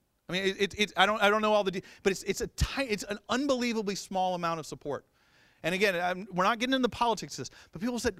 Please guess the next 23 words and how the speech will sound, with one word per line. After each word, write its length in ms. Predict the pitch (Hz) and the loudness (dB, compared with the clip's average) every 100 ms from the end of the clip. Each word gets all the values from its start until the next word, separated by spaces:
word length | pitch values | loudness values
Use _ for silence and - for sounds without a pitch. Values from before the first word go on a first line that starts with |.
| _ _ | _ _
"What 200 | 180 320 | 0 2
would 140 | 349 214 | 2 -2
Jesus 400 | 262 254 233 214 | -2 -2 -2 -4
want 140 | 214 | -4
us 100 | - | -4
to 100 | 175 | -8
do 220 | 175 226 | -2 -2
in 80 | 151 | -2
this?" 300 | 113 - - _ _ _ _ _ _ _ _ _ _ _ _ - | -8 -12 -16 _ _ _ _ _ _ _ _ _ _ _ _ 2
Well, 380 | 208 214 262 - _ _ _ _ _ _ _ - | 4 4 -2 -10 _ _ _ _ _ _ _ -2
a 80 | 190 | 4
number 300 | 226 262 262 | 4 6 4
of 80 | |
people 280 | - 233 220 | 2 -2 0
in 60 | 214 | 0
our 100 | 190 | 0
church 280 | - 190 185 | 0 -2 0
said, 200 | 202 196 | 0 0
"We 180 | 185 | 0
wanna 180 | 247 254 | 2 2
respond. 400 | 240 - 240 220 | 0 -2 -2 0
We 120 | 196 | 0
wanna, 320 | 254 254 220 | 2 2 0